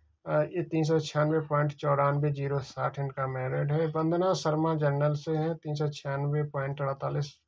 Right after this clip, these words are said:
पाँच सौ तीस इनका merit है। और हेबा सईद जो general से हैं, तीन सौ छियानवे पॉइंट चवालीस ज़ीरो साठ इनका merit है। और सौरभ भट्ट जो general से हैं, ईडब्ल्यूएस से हैं, तीन सौ उनहत्तर पॉइंट इकहत्तर इकहत्तर इनका merit है।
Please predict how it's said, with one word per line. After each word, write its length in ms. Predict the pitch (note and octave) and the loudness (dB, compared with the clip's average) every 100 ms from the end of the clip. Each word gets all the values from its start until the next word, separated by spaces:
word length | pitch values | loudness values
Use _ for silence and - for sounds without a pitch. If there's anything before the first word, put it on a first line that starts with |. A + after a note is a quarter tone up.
| - | -6
पाँच 200 | C3+ C#3 | -6 -4
सौ 120 | C#3+ | -8
तीस 260 | C#3+ C#3 C3+ | -10 -8 -8
इनका 240 | C#3 C3+ | -6 -6
merit 360 | C3 B2+ C#3 D#3 | -6 -6 -4 -4
है। 140 | F3+ _ _ _ _ _ _ _ _ _ _ | -4 _ _ _ _ _ _ _ _ _ _
और 220 | F#3+ F#3 F#3+ _ _ _ _ _ _ _ _ | 2 2 0 _ _ _ _ _ _ _ _
हेबा 360 | C#3+ F3+ F#3 G#3+ | -4 2 6 6
सईद 580 | - D#3+ E3 F3 F3+ E3+ | 6 4 6 4 2 0
जो 200 | D#3+ E3 | 0 2
general 400 | D3 D3 D3 D#3 | 4 4 4 2
से 200 | D3 E3 | -2 -2
हैं, 160 | D#3+ F3+ | -2 -2
तीन 180 | D#3+ D3+ | -2 -2
सौ 120 | D3+ | -2
छियानवे 340 | - D3 D3+ | -2 0 0
पॉइंट 300 | D3 C#3+ C#3+ | 0 0 -2
चवालीस 440 | - C#3+ C#3 C#3+ C3 | -2 0 2 0 -4
ज़ीरो 300 | C#3 C#3 C3+ | -6 -4 -4
साठ 360 | - C3 C3 | -4 -4 -4
इनका 240 | C3+ C#3 C3+ | -6 -4 -4
merit 420 | C3+ C3+ D3 D3+ | -4 -4 -2 0
है। 160 | F3 - _ _ _ _ _ - | -2 -6 _ _ _ _ _ -8
और 100 | D3+ | -6
सौरभ 380 | C#3 F3+ F#3+ F#3+ | 0 4 6 4
भट्ट 400 | D#3+ D3 D#3+ - | 6 6 4 0
जो 200 | E3 E3+ | 0 2
general 380 | D3+ D3 D3+ D3+ | 4 4 4 2
से 240 | - E3 | -2 -2
हैं, 260 | D#3 E3+ D#3+ | -2 0 0
ईडब्ल्यूएस 640 | D3 C#3 C#3+ D3 D3 - | 0 0 0 0 0 -2
से 80 | D#3 | -2
हैं, 280 | D3+ E3+ F#3 | -2 -2 -4
तीन 260 | - D3+ | -6 -4
सौ 140 | D3+ C#3+ | -2 0
उनहत्तर 420 | C#3 C#3+ - D3 | 0 0 -4 -6
पॉइंट 380 | D3 C#3 C#3 C#3 | -4 -4 -4 -6
इकहत्तर 380 | C3 C3+ - C3+ | -10 -10 -8 -8
इकहत्तर 420 | C3+ C3+ C3 C#3+ | -10 -14 -12 -10
इनका 260 | C3+ C3+ D#3+ | -8 -8 -6
merit 420 | D3 C3 B2+ B2+ | -4 -2 -4 -10
है। 120 | C3 | -14